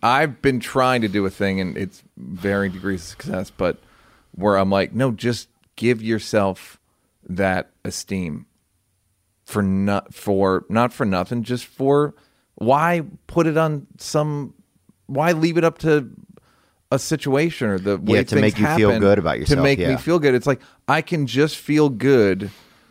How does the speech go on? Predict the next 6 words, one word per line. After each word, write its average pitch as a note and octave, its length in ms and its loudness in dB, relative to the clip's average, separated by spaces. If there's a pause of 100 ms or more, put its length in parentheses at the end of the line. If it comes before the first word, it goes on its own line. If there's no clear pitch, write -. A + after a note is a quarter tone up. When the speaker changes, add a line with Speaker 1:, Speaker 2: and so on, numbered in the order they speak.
(400)
Speaker 1:
'cause A2+ 360 0
life A2+ 340 0
is G#2+ 80 -6
short. A2+ 400 -2 (400)
Speaker 2:
Right. D#2 340 -8
Speaker 1:
And, G#2 380 0